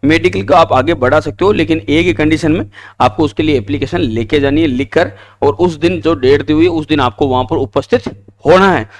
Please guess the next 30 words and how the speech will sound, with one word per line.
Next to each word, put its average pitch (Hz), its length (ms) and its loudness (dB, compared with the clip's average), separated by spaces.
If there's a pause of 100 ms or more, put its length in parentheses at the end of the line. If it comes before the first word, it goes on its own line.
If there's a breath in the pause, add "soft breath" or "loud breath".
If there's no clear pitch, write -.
(140 loud breath)
उसके 165 240 -2
बाद 160 260 2
में 165 100 0
आपका 143 220 0
कोई 151 200 -2
ना 143 80 -2
कोई 139 160 -2
समाधान 139 420 -4
हो 123 80 -4
सकता 131 240 -4
है, 208 100 -4 (280 loud breath)
अन्यथा 160 360 0
आपका 139 180 -2
कोई 135 160 -2
समाधान 139 540 -2 (360)
नहीं 147 300 -2
होगा। 98 300 -6 (540)
तो 107 60 -8
जो 131 180 2
भी 180 120 -4
बच्चे 160 260 -4
मेडिकल 147 360 0
देने 143 180 0
जा 135 160 4
रहे 147 120 2
हैं, 214 120 -10 (280 soft breath)
इस 151 140 0
बात 127 260 0
का 185 100 0
विशेष 156 440 -4